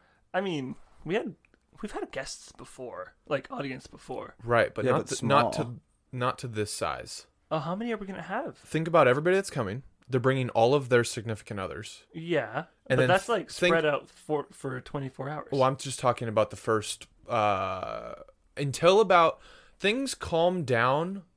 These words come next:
Speaker 2: at, like, three o'clock in the morning.
Speaker 1: Wow.
Speaker 2: So everybody that's coming from eight P M to four P M will be there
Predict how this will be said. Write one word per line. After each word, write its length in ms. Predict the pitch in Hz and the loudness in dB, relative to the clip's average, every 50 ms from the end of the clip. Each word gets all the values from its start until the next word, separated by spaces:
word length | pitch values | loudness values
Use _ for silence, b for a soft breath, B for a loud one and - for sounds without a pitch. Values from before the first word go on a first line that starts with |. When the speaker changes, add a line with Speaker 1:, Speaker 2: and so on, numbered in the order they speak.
| _ _ _ _ _ - | _ _ _ _ _ -2
Speaker 2:
at, 160 | 131 - - | -2 0 2
like, 240 | 135 123 117 - - | 2 2 2 0 -4
three 400 | - - - - 123 135 143 139 | -14 -12 -8 -6 -4 -2 -2 -2
o'clock 420 | 117 - - - 117 107 107 - | -2 -4 -4 -2 -2 -2 -2 -4
in 60 | 110 104 | -8 -10
the 60 | 92 | -10
morning. 420 | 92 80 78 67 60 - - - - _ _ _ _ _ _ _ _ _ _ _ _ _ _ _ - - - | -10 -10 -12 -12 -14 -16 -20 -20 -20 _ _ _ _ _ _ _ _ _ _ _ _ _ _ _ -16 -12 -10
Speaker 1:
Wow. 340 | 156 139 135 123 117 117 - | -6 -6 -4 -4 -6 -6 -6
Speaker 2:
So 180 | - - 160 - | 0 4 4 6
everybody 560 | - 151 151 156 190 202 175 196 202 208 202 | 6 6 4 4 2 2 2 2 0 0 2
that's 260 | 156 160 143 - - | 4 4 2 2 0
coming 640 | - - 147 139 131 151 156 156 156 160 156 147 - _ _ _ _ _ _ _ _ _ _ _ | -8 -4 -2 -2 0 0 -2 -4 -4 -6 -8 -10 -14 _ _ _ _ _ _ _ _ _ _ _
from 640 | - - - - 139 131 131 127 123 120 120 113 110 110 _ _ _ _ _ _ _ _ _ _ _ _ _ _ _ _ _ _ _ _ _ _ _ - | -18 -12 -4 2 4 4 4 4 2 0 -2 -4 -8 -10 _ _ _ _ _ _ _ _ _ _ _ _ _ _ _ _ _ _ _ _ _ _ _ 2
eight 280 | 131 139 160 - - | 2 2 2 2 -2
P 280 | - - 156 151 143 127 | -8 -8 -4 0 2 2
M 360 | 117 110 107 107 113 120 123 _ _ _ _ _ _ _ _ _ _ _ _ _ | 2 2 2 0 -4 -6 -12 _ _ _ _ _ _ _ _ _ _ _ _ _
to 680 | - - - 131 117 117 113 110 110 107 107 107 107 - _ _ _ _ _ _ _ _ _ | -10 -6 -4 0 0 2 2 2 0 0 -2 -4 -6 -8 _ _ _ _ _ _ _ _ _
four 420 | - - - - 156 151 160 160 151 | -20 -16 -6 0 2 4 4 4 2
P 220 | - 135 123 104 | 0 -2 -4 -4
M 300 | 90 78 73 82 95 113 - _ _ _ _ _ | -4 -4 -6 -8 -10 -14 -16 _ _ _ _ _
will 220 | - 123 131 135 135 | 0 4 4 4 4
be 260 | 123 110 117 120 143 | 4 0 -2 -2 -2
there 400 | 135 147 151 160 175 190 196 180 | 0 0 2 2 2 2 0 -4